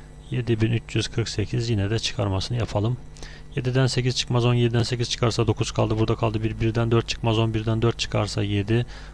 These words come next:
burada kaldı yedi, yediden üç çıkarsa dört, sekizden yedi çıkarsa bir, bin dört yüz yetmiş dokuz.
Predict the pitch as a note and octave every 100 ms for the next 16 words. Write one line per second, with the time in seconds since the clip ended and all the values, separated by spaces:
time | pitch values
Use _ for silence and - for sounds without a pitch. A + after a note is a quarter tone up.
0 | - B2 B2 - A#2+ A2 A2+ A2+ A2+ A2+
1 | A2 A#2+ A#2 - - A2+ G#2+ - G2 G#2
2 | A#2+ B2+ - - - - - - - -
3 | - B2 B2+ A2+ A#2 B2 C#3+ - - -
4 | A#2+ B2 A#2+ - - G2 - A#2+ A2+ A2+
5 | B2+ - - - - - - - A#2+ A2
6 | G#2+ A#2+ - A#2+ A#2+ A2 G#2 B2 A#2 -
7 | - B2+ B2+ -